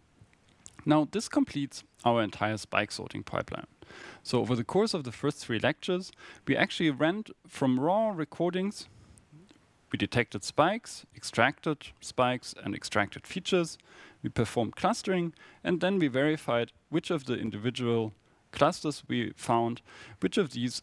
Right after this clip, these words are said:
actually corresponds to biologically meaningful quantities like single neurons.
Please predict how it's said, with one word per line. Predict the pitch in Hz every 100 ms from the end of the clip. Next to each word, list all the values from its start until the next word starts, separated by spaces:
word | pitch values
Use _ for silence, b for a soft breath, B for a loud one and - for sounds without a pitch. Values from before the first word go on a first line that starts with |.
| -
actually | 127 - 135 117
corresponds | - 110 - - 104 113 - - _ -
to |
biologically | 156 156 123 104 117 113 - 117
meaningful | 110 110 113 110 - 117 120 123 -
quantities | 113 104 - - 107 -
like | 110 127
single | - 101 113
neurons. | 120 113 95 50 -